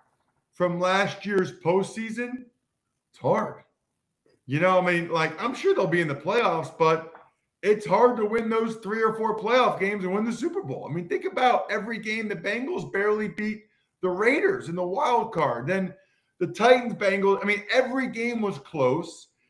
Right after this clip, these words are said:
Seemingly every game could go either way. So ultimately,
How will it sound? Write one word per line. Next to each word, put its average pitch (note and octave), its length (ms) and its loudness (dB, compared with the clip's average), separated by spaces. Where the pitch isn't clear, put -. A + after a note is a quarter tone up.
Seemingly A3+ 640 -2
every A3+ 380 -2
game G#3+ 420 -2
could D#3+ 220 -6
go G3 440 2
either D#3+ 440 -2
way. C#3 480 -2
So G#3+ 220 2
ultimately, G3 1000 -2